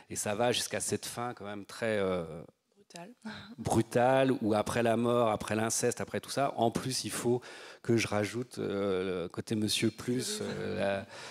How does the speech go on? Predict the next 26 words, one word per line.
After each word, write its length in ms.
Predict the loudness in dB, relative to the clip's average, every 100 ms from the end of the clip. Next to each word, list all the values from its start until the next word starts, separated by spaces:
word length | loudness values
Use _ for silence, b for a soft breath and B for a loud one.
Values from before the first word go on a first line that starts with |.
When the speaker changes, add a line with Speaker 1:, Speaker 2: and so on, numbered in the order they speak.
| B B B -4
Speaker 1:
la 80 |
scène 260 | 0 2 4
de 80 | 4
la 140 | 4
morgue 360 | 4 6 6 4
avec 240 | 0 -2
le 80 | -4
fils 480 | -4 -2 0 0 -2
qui 120 | -6
se 120 | -6
masturbe 340 | -4 -2 0 2
devant 160 | 2
le 60 | 0
cadavre 260 | -2 -2 -2
de 60 |
sa 180 | -2 -2
mère 140 | -2
et 40 | -2
tout 100 | -4
ça, 120 | -6
qui 220 | -6 -10
Speaker 2:
Mhm. 360 | -8 -6 -8 -10
Speaker 1:
n'est 100 | -12
vraiment 360 | -10 -8 -8 -6
pas 140 | -8
nécessaire. 600 | -8 -8 -4 -2 0 -2